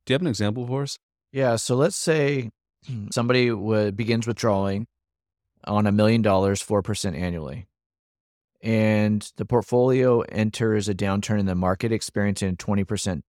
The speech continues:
Speaker 2: decline in the first year, which could be just a, a modest decline, and then a modest decline in year two. Due to the early losses and subsequent withdrawals for cost of living, you could, at that point,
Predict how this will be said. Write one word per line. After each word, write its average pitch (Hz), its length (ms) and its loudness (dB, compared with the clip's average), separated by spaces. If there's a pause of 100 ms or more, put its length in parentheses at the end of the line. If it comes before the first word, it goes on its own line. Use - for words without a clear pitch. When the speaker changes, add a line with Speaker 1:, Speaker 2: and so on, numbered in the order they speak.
Speaker 2:
decline 95 400 -2
in 90 80 -2
the 87 80 -6
first - 380 -6
year, 82 320 -6 (140)
which 123 200 -2
could 160 160 4
be 147 140 4
just 113 240 0
a, 101 200 4 (120)
a 107 100 -2
modest 98 380 0
decline, 104 340 -2
and 120 140 2
then 120 240 0 (180)
a 113 80 -2
modest 107 380 4
decline 101 360 -2
in 95 80 0
year 98 180 0
two. - 360 -8 (800)
Due 156 420 2
to 143 200 0
the 120 80 6
early 117 320 6
losses 95 800 0 (640)
and 104 260 0
subsequent 113 540 0
withdrawals 95 480 0
for - 140 -6
cost 90 320 -2
of 92 100 -2
living, 104 440 -4 (920)
you 127 340 0
could, 110 400 0
at 101 160 -2
that 107 240 2
point, 92 400 -2